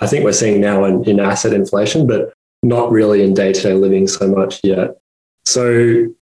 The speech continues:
what does that mean? I think for stocks, it means there's probably gonna be a lot of volatility to the upside for sure, but if things collapse, also potentially to the downside, as we saw in Weimar, Germany, and a number of the other inflationary cases. For Bitcoin,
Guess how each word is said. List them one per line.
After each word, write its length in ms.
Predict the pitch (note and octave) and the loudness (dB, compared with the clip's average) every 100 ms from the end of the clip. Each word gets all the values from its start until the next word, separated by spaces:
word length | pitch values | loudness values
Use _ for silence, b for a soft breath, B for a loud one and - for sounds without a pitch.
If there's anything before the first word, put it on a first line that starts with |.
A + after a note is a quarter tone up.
| _ _ | _ _
what 140 | C3+ | -2
does 120 | C3+ | 0
that 160 | A#2+ - | 0 0
mean? 260 | A2+ C3 C3 | 2 2 0
I 60 | |
think 240 | A#2+ B2+ - | 0 -2 -2
for 80 | |
stocks, 560 | B2 - A#2+ A2+ - C3 - - | -2 -2 -2 -2 -2 -6 -4 -2
it 100 | B2 | 0
means 440 | A2+ A2+ A2 - | 2 2 0 0
there's 240 | B2 A2+ | -2 -2
probably 220 | - A#2 A#2+ | -2 -2 0
gonna 140 | A2+ | 0
be 60 | A2 | 2
a 40 | |
lot 260 | G#2 A2 A2+ | 2 0 0
of 80 | |
volatility 800 | G#2 G#2 G2+ - A#2 B2+ D#3+ E3 D3+ | 0 0 0 0 0 2 2 0 -2
to 120 | A#2 | -2
the 160 | G#2 | 0
upside 580 | A2+ A2+ - A#2+ A2+ A2 | 0 -2 -2 0 0 -2
for 80 | A2+ | -2
sure, 440 | - A#2+ A2+ A#2+ | -2 0 0 0
but 260 | A2 G#2 - _ _ | 0 -2 -4 _ _
if 160 | A#2+ - | -4 0
things 240 | A#2 G#2+ | 0 -2
collapse, 580 | - G#2 A2 A2 - - | -2 -2 -2 -2 -6 -6
also 320 | - G#2 A2+ | -2 -2 -2
potentially 340 | G#2+ G#2+ A2 G#2+ | -2 -2 0 2
to 60 | |
the 60 | G2+ | 2
downside, 520 | A2+ A#2+ A#2+ C3+ C3+ | 0 0 0 0 0
as 120 | A2+ | 2
we 80 | A2 | 0
saw 240 | - G#2+ | 0 0
in 100 | G#2 | 0
Weimar, 420 | G2+ G#2 G#2 G2 - | 2 2 0 -2 -2
Germany, 360 | G#2+ G#2+ G#2 | 0 2 2
and 260 | F#2+ F#2+ F#2+ | 2 0 -2
a 40 | - | -4
number 180 | G2+ | 0
of 60 | G2+ | 0
the 60 | G2+ | 0
other 280 | G2+ - - _ _ - | 0 -2 -6 _ _ -8
inflationary 420 | - G#2 G#2 G2+ | -2 -2 0 -2
cases. 480 | A2 A2+ D#3+ D#3+ - _ - | 0 0 0 -4 -8 _ -4
For 80 | |
Bitcoin, 840 | B2+ C3 - C3 C3 C3 B2+ B2+ | -2 -2 -2 -2 0 2 0 0